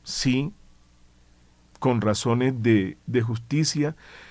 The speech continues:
quizás de pronto obedece a, a como a un fundamento que ha tenido esta cor-, esta corte, sobre todo después de mil novecientos noventa y uno, de considerar que las interpretaciones también pueden ser en avanzada.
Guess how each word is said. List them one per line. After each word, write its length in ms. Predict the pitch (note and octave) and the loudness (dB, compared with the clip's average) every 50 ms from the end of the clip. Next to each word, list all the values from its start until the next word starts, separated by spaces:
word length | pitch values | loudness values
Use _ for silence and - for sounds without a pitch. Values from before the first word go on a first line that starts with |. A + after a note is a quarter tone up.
| - - - _ | -20 -20 -18 _
quizás 420 | - C3+ B2+ A#2 - C3+ C3 B2+ | -2 0 2 4 4 4 4 4
de 120 | B2 C#3+ - | 2 0 -2
pronto 420 | - D3+ D3+ D3 C#3 C3 - C#3+ | 0 0 0 0 0 0 -2 0
obedece 720 | C#3+ B2+ A2 G#2+ A2 A2+ A#2+ A#2 - - C#3+ C#3+ C#3+ - - - | 2 2 4 4 4 4 2 0 0 -2 -2 -2 -4 -6 -6 -4
a, 460 | - A#2 A2+ A2 G#2+ G#2 G2+ G2+ - - | 0 0 2 2 2 0 -2 -4 -6 -8
a 120 | - C3+ A#2 | -10 -10 -6
como 280 | - B2+ A#2 A#2 A2+ | -4 -4 -2 0 0
a 40 | A#2 | 0
un 100 | A#2+ A#2 | 0 -2
fundamento 720 | A2+ D#3 D3 C#3 C3 B2 A#2+ A#2 A#2 A#2 A2+ A2+ C3+ C3 | -2 -4 -2 -2 -2 0 0 0 0 0 -2 -2 -4 -6
que 140 | A#2 - A#2 | -4 -4 -4
ha 60 | A2+ | -2
tenido 640 | A2 - C3 C3 C3 B2+ B2 B2+ B2+ B2+ C3 B2+ - - _ - | -2 -2 -4 -2 -2 -2 -2 0 0 -2 -2 -4 -8 -10 _ -4
esta 280 | A#2 A2+ A#2 B2 A#2 | -4 -4 -2 -4 -6
cor-, 280 | A2+ - C3 B2 B2 - A2+ | -2 0 0 0 0 0 -2
esta 280 | A2 A2+ A#2 D3 C#3 | -4 -2 -2 -2 -4
corte, 420 | - - C3 B2+ B2+ B2+ - A2 G#2+ | -2 0 0 0 0 0 -4 -8 -8
sobre 300 | - - G#2 G2+ G2+ F#2+ | -6 -8 -8 -8 -10 -10
todo 300 | - - G#2+ G#2+ A2 A#2+ | -6 -6 -4 -4 -2 -4
después 280 | A#2 A#2 A#2 A2 G#2 | -6 -6 -6 -6 -4
de 160 | A2 A2+ A#2 A2 | -2 -2 -2 -2
mil 180 | G#2+ G#2 G2+ | -2 -2 -4
novecientos 520 | G2 G2+ G2 G2+ - A2 G#2+ G2 - A2+ A#2 | -4 -6 -8 -8 -6 -6 -6 -6 -6 -8 -10
noventa 440 | B2+ B2 A#2 A2 F#2 F2+ - F2+ F2 | -8 -8 -8 -8 -8 -8 -8 -10 -8
y 120 | E2+ F2+ | -6 -6
uno, 260 | F#2 F2+ F#2 G#2 A2+ A#2 - - - - - - - - - - - | -6 -6 -6 -8 -10 -12 -16 -20 -20 -20 -20 -20 -20 -20 -20 -12 -2
de 140 | - B2 A#2+ | 0 0 0
considerar 560 | A2+ A#2 A2+ A2+ A#2 A2+ G#2 G#2 G#2+ G#2+ G#2+ | 2 0 0 0 2 2 2 2 2 0 0
que 100 | - C#3 | 2 2
las 160 | C#3+ D3+ C#3+ | 2 2 2
interpretaciones 880 | C3+ A#2+ G#2+ A2+ A2 E2+ - F#2+ G2+ - G#2 G2 - A#2+ G#2+ A#2 B2+ B2+ | 2 0 -2 -2 -4 -6 -4 -6 -6 -6 -6 -6 -4 -4 -4 -4 -6 -6
también 420 | - A#2+ A2 G#2 G2+ G#2 G2+ G#2+ | -4 -4 -2 -2 0 -2 -2 -2
pueden 320 | G#2+ - A#2 A2+ A#2 A#2+ A#2+ | -2 -2 -2 -2 0 0 -2
ser 220 | A2+ A#2+ A#2 A#2+ | -2 -2 -4 -4
en 140 | A#2+ A#2 G#2 | -2 -2 -4
avanzada. 580 | G2 G2 G2 G2 - - C3+ C3+ - - - | -4 -6 -6 -6 -4 -2 -2 -2 -2 -4 -8